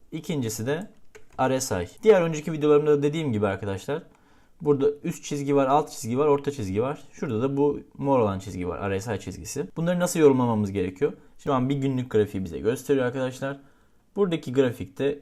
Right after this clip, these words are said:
yani görüyoruz ki şöyle dibe vurmuştu alt çizgiye. Her zaman ne diyorum? Alt çizgiye vurduktan sonra üste tepki yiyor. Üst çizgiye vurduktan sonra altı tepki yiyor. Bu bütün her zaman böyle olmuştur. Yani bakın buraya gelmiş, vurmuş, tepki yemiş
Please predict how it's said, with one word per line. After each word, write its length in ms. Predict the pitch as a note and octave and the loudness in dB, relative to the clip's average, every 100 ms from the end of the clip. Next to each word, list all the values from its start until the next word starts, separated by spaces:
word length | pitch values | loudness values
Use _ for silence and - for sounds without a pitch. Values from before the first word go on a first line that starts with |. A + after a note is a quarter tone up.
| - | -4
yani 240 | D3+ B2+ | -2 -2
görüyoruz 460 | D#3 F#3 E3 A2+ - | -4 2 2 2 -4
ki 100 | B2 | -4
şöyle 260 | - C3 | 0 0
dibe 180 | C#3+ D3+ | 2 2
vurmuştu 580 | A#2+ A#2 D3 E3 - D3+ | 2 0 -2 -4 -4 0
alt 240 | C#3+ D3 | 0 0
çizgiye. 460 | - C#3+ C3+ C#3+ D3+ | -6 -8 -2 -2 -2
Her 160 | - C#3 | 0 0
zaman 300 | C3+ C3 A#2 | 0 -2 -2
ne 100 | C3 | 0
diyorum? 320 | C3+ C3 C3+ - | -2 -2 -8 -2
Alt 260 | B2+ C#3 | -2 -2
çizgiye 380 | - A#2 A2 A2 | -6 -8 -2 -2
vurduktan 560 | G#2 A2+ A2+ - B2 A#2 | -2 -4 -8 -6 -4 -4
sonra 380 | - G2+ A#2+ - | -4 -4 -4 -6
üste 300 | - - A#2 | -12 -8 -8
tepki 340 | G#2+ F#2 - A#2+ | -4 -6 -6 -6
yiyor. 240 | A#2+ C3 C3+ - _ _ - | -2 -4 -6 -20 _ _ -6
Üst 200 | F3 - | -6 -4
çizgiye 320 | A#2+ G#2+ A2 | -4 2 4
vurduktan 360 | G2+ F#2 A2 G2+ | 4 -2 -6 -6
sonra 200 | C3 D3 | -6 0
altı 300 | B2 A#2+ - | 0 0 -4
tepki 340 | F#2+ - - | -8 -6 -6
yiyor. 260 | E2+ C#3 G#3+ - - - _ - | -2 -2 -4 -14 -20 -20 _ -6
Bu 180 | F#3 F3 | -4 -2
bütün 460 | F3+ - G3 F3+ E3 | -4 -4 -2 -2 -2
her 220 | F3 E3 | 0 0
zaman 320 | B2 D3+ E3+ | 0 -2 2
böyle 200 | E3 C#3+ | 4 6
olmuştur. 340 | G#2 F#2+ - | 4 0 -4
Yani 200 | D3+ B2+ | -4 -2
bakın 220 | C3+ C#3 A#2 | -2 -4 -4
buraya 180 | B2 | -2
gelmiş, 420 | B2+ C3 F#2+ F#2+ C#3+ | 2 2 0 -6 0
vurmuş, 480 | D3 A2 C3+ - - | 0 0 -6 -10 -6
tepki 320 | C#3+ - A#2+ | -6 -6 -6
yemiş 360 | F#2 A2+ - | -4 -6 -10